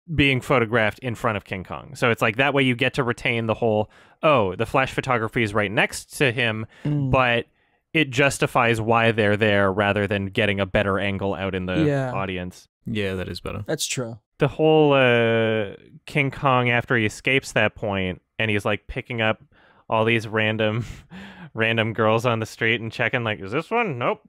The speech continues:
Speaker 1: Tosses them to the side. I found that part to be, like,
Speaker 2: <laughs>
Speaker 1: hilarious. And in the original film, although we kinda get that with the, um, really, I, I guess, iconic scene of, of, of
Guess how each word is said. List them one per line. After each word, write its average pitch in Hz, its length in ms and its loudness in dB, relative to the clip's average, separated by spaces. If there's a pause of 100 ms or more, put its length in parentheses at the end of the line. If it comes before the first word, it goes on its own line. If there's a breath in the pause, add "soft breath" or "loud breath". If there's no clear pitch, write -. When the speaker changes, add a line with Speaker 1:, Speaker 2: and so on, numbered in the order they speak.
Speaker 1:
Tosses 117 420 -2
them 117 140 0
to 123 80 -4
the 113 80 -2
side. 117 400 0
I 117 100 0
found 110 340 -2
that 101 200 0
part 120 200 0
to 127 80 -4
be, 98 140 0
like, 95 140 0
Speaker 2:
<laughs> - 100 -2
Speaker 1:
hilarious. 101 540 0 (240 loud breath)
And 143 140 0
in 156 100 2
the 151 100 4
original 170 340 4
film, 127 460 2 (520 loud breath)
although 135 380 4
we 143 120 2
kinda 131 280 -2
get 123 180 -2
that 131 180 2
with 120 240 -2
the, 113 280 2
um, 101 560 0
really, 220 560 2
I, 156 220 2
I 165 120 0
guess, 220 220 0 (300)
iconic 127 880 0
scene 113 380 0
of, 107 200 0
of, 107 280 -2
of 110 340 -4